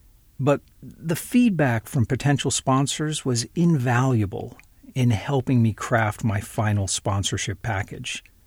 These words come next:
You see, it, it turned out that my sponsors didn't really want what I thought I was selling. Now, let me explain. Direct response advertising,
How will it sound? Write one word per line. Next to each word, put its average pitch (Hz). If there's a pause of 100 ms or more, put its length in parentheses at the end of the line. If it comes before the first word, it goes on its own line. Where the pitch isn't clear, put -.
(960)
You 156
see, 202
it, 170
it 175
turned 220
out 175
that 123
my 123
sponsors 131
didn't 123
really 135
want 107 (280)
what 117
I 110
thought 110
I 90
was 87
selling. - (1200)
Now, 156
let 160
me 143
explain. 104 (1500)
Direct 180
response 151
advertising, -